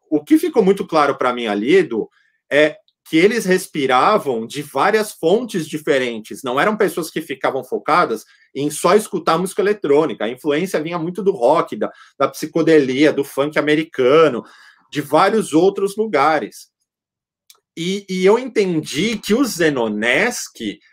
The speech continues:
ele tinha muito da absorção das influências de outros gêneros dentro do,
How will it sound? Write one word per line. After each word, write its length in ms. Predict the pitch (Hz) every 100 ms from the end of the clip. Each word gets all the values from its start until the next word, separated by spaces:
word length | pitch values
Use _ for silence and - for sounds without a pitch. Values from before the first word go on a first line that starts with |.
| _ _
ele 280 | 127 156 220
tinha 360 | 220 247 226 190
muito 460 | 175 196 247 294
da 320 | 160 147 160
absorção 880 | 233 294 - 220 156 - 151 170 254
das 200 | 208 147
influências 800 | 156 160 160 139 127 120 127 113
de 160 | - 147
outros 600 | 165 262 294 254 214 147
gêneros 580 | - 127 127 143 185 185
dentro 540 | 147 131 131 135 160
do, 240 | 190 240